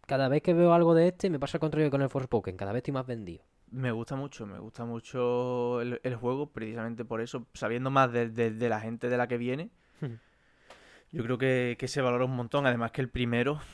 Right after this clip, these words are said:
Speaker 2: coño, pues estuvo muy bien, ¿no? O sea,
Speaker 1: Sí.
Speaker 2: me refiero, es que en su momento fue de lo más, de lo más sonadito. Que, por cierto, no sé si decirlo ya, pero
Speaker 1: Tú
Speaker 2: el,
Speaker 1: dirás.
Speaker 2: el primero tiene demo gratuita en la, en la PlayStation Store, para el que
Speaker 1: Eso.
Speaker 2: lo, para el que lo quiera probar,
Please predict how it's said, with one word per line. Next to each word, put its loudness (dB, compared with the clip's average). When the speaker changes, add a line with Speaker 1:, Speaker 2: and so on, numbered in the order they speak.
Speaker 2:
coño, 0
pues -2
estuvo -2
muy 0
bien, -2
¿no? -8
O -20
sea, -2
Speaker 1:
Sí. -12
Speaker 2:
me -8
refiero, -8
es -12
que -10
en -6
su -12
momento -6
fue -4
de -6
lo -4
más, -6
de -2
lo 2
más -2
sonadito. -6
Que, 2
por -8
cierto, -4
no -2
sé -4
si -4
decirlo -4
ya, -4
pero -4
Speaker 1:
Tú -4
Speaker 2:
el, -4
Speaker 1:
dirás. -8
Speaker 2:
el -4
primero -2
tiene 0
demo 4
gratuita 2
en 0
la, -4
en -6
la -6
PlayStation -8
Store, -6
para -6
el -6
que -4
Speaker 1:
Eso. -2
Speaker 2:
lo, -10
para -4
el -6
que -4
lo -4
quiera -2
probar, 0